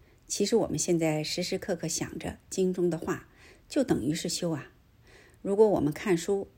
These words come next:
看过又忘了，那就糟了嘛，临终就不能得度了。所以呢，现在要常常记忆，要熟悉经中的内容，就等于是不修而修。啊，你看这个多快当啊！哦，大家就听一听，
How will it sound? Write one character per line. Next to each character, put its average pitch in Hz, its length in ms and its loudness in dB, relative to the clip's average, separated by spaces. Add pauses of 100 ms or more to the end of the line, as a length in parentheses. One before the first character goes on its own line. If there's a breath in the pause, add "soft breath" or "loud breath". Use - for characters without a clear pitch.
看 220 180 -2
过 185 140 0
又 185 120 -2
忘 180 240 0
了， - 180 -10 (500 soft breath)
那 151 240 -2
就 - 120 -8
糟 147 220 -6
了 151 140 -8
嘛， 139 140 -10 (640 soft breath)
临 175 220 4
终 175 240 2
就 170 140 -2
不 160 160 -4
能 143 180 -4
得 147 160 -4
度 151 160 -6
了。 - 180 -10 (520)
所 - 240 0
以 196 140 2
呢， 151 240 -2 (320 loud breath)
现 185 360 2
在 170 220 -2
要 147 340 -2
常 160 320 -2
常 170 240 -4
记 196 240 -2
忆， 170 280 -4 (400 soft breath)
要 180 360 0
熟 170 240 -4
悉 190 200 -2
经 220 320 -2
中 220 160 -4
的 220 80 -6
内 208 240 0
容， 143 240 -2 (560 loud breath)
就 277 160 2
等 - 240 0
于 190 100 0
是 185 240 0
不 208 240 -2
修 240 440 -2
而 190 140 -6
修。 226 380 -2
啊， - 80 -10
你 196 80 0
看 208 160 -4
这 220 80 -4
个 190 80 0
多 175 140 -2
快 170 180 -4
当 156 180 0
啊！ 147 200 -8 (320 soft breath)
哦， 240 160 0
大 233 120 0
家 226 140 -2
就 226 140 -6
听 226 240 -2
一 196 80 2
听， 175 260 0